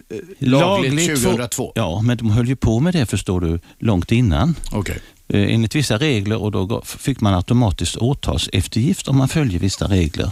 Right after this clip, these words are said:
Speaker 2: precis
Speaker 1: Okej.
Speaker 2: som de
Speaker 1: Mm.
Speaker 2: la-
Speaker 1: Så att i praktiken har det varit lagligt
Speaker 2: Ja,
Speaker 1: där
Speaker 2: i, i
Speaker 1: längre?
Speaker 2: tjugofem, trettio år, eh, har det varit då. Och det har man ju alltså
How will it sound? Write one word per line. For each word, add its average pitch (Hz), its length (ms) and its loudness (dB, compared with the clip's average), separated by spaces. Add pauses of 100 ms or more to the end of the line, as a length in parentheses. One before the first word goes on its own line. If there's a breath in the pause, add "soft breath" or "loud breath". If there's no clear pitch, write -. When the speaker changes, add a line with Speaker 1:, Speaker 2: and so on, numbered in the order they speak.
(120)
Speaker 2:
precis - 180 2
Speaker 1:
Okej. 104 140 0
Speaker 2:
som 90 140 0
de 82 180 -2
Speaker 1:
Mm. 90 120 4
Speaker 2:
la- 110 120 0
Speaker 1:
Så 143 100 0
att 139 140 0
i 143 60 -2
praktiken 139 560 -2
har 110 160 2
det 104 60 0
varit 95 300 -4
lagligt 101 220 0
Speaker 2:
Ja, 113 140 2
Speaker 1:
där - 80 -2
Speaker 2:
i, 135 40 2
i - 40 0
Speaker 1:
längre? 131 320 0
Speaker 2:
tjugofem, 120 280 -2
trettio 101 280 -2
år, - 160 -4 (500 loud breath)
eh, 107 100 2 (840)
har 92 140 -2
det 90 80 0
varit 85 260 0
då. - 60 0
Och - 240 0
det 135 160 2
har 87 200 0
man 98 140 2
ju 123 60 2
alltså 127 220 -2